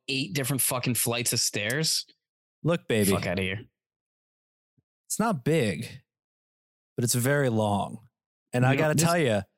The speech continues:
Speaker 2: there's a difference from when you see this unit on the outside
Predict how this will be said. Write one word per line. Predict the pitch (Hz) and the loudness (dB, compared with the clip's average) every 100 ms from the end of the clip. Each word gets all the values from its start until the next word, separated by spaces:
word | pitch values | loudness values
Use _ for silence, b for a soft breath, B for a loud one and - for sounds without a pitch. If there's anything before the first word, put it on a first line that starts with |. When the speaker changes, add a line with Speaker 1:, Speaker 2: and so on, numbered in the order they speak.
| _ | _
Speaker 2:
there's | 139 139 | 0 0
a | |
difference | 135 - 196 156 117 | 0 -2 0 0 0
from | - 123 | 2 2
when | 117 | 4
you | 117 | 4
see | 117 - 135 | 2 2 2
this | 131 131 - | 2 2 2
unit | 120 123 139 - | 2 4 2 0
on | 123 107 | 0 2
the | 104 | 2
outside | 120 143 151 160 190 | 2 0 0 2 2